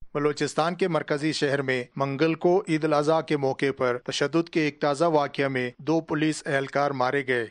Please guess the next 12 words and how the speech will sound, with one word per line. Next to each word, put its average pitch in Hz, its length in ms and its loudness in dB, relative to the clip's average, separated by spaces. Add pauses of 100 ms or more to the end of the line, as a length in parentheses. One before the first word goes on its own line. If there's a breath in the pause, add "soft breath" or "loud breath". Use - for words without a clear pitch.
(180)
جبکہ 123 380 -4
سات 147 340 -2
دیگر 147 260 0
افراد 151 440 0
زخمی 143 380 -2
ہوئے۔ 135 340 0 (180)
کوئٹہ 131 240 -2
میں 135 200 0
سریاب 139 420 0
روڈ 139 220 0
پر 147 120 0
نامعلوم 131 640 0